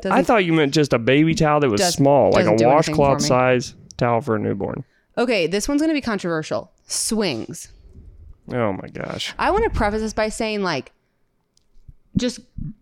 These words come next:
Speaker 2: the swing is so hard because, like, they're so expensive and you have no idea if your baby's gonna love it.
Speaker 1: Yeah.
Speaker 2: Both George and Hattie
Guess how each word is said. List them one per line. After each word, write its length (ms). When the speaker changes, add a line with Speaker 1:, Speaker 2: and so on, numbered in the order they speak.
Speaker 2:
the 100
swing 260
is 100
so 380
hard 360
because, 240
like, 140
they're 160
so 360
expensive 520
and 160
you 60
have 100
no 340
idea 180
if 80
your 80
baby's 160
gonna 160
love 200
it. 120
Speaker 1:
Yeah. 220
Speaker 2:
Both 300
George 160
and 80
Hattie 380